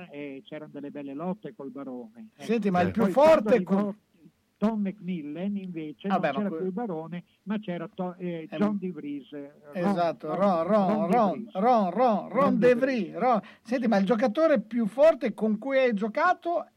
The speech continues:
Speaker 2: e quello che hai affrontato più forte nel derby?
Speaker 1: Allora,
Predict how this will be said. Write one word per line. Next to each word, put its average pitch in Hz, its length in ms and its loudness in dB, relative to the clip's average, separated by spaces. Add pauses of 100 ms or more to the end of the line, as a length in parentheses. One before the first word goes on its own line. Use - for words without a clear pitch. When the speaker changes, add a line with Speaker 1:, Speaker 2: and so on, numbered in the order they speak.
Speaker 2:
e 214 120 -4
quello 285 240 0
che 233 140 0
hai 247 80 4
affrontato 226 760 0
più 156 140 -14
forte 147 560 -4 (220)
nel 170 240 -4
derby? 135 600 -4 (1080)
Speaker 1:
Allora, 120 560 -16